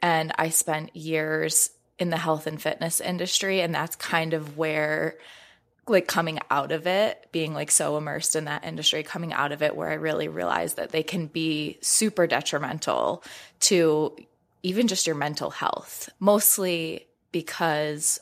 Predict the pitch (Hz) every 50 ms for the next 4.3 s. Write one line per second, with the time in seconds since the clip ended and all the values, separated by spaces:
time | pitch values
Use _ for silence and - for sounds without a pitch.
0 | _ - 175 165 160 165 160 151 147 156 151 151 - 156 156 151 160 165 165 -
1 | - - - - - - - 175 - - - 165 170 165 160 - 170 160 156 -
2 | 165 160 151 160 156 151 151 151 - 156 147 - - - - 156 - - - 156
3 | 147 139 147 - _ - 190 190 196 202 214 - - - 175 170 165 170 165 160
4 | 160 156 156 160 165